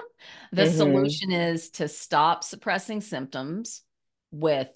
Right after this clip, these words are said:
Speaker 1: anything, including hormone replacement therapy. We can never, um, rebalance our hormones the way our body would naturally. So anytime you try to introduce hormones,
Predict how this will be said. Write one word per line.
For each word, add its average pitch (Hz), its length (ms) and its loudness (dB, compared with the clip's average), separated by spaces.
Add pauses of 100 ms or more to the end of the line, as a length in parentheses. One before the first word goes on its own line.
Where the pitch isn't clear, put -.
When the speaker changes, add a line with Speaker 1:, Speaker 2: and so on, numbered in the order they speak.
(600)
Speaker 1:
anything, 180 800 -2 (180)
including 180 500 -4
hormone 170 380 -2
replacement 139 520 -8
therapy. 123 420 -4
We 180 120 -2
can 151 360 -6
never, 180 680 0 (640)
um, 139 680 -4 (120)
rebalance 170 840 0
our 139 160 -2
hormones 160 960 -4 (120)
the 156 160 -4
way 143 380 -4
our 135 200 -6
body 139 500 -2
would 135 340 -8
naturally. 123 1000 -8 (180)
So 151 300 -6
anytime 175 600 -4
you 156 120 -4
try 143 280 -4
to - 260 -8
introduce 151 840 -8
hormones, 131 800 -8